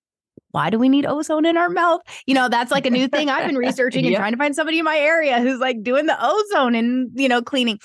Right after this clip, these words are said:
Speaker 1: So what is functional dentistry and how does it differ? What are maybe some of the treatments that are different from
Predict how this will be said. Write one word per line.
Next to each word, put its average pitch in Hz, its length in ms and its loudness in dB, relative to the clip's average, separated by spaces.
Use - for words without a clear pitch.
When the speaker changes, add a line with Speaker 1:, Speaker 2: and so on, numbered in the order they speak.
Speaker 1:
So 247 240 2
what 240 380 0
is 294 260 0
functional 262 580 0
dentistry 262 920 0
and 208 440 0
how 262 360 0
does 240 300 2
it 190 220 0
differ? 190 680 2
What 247 220 0
are 311 40 0
maybe 285 220 0
some 262 180 2
of 202 60 -2
the 202 60 -2
treatments 202 460 -4
that 190 120 0
are 185 80 2
different 196 580 0
from 180 640 0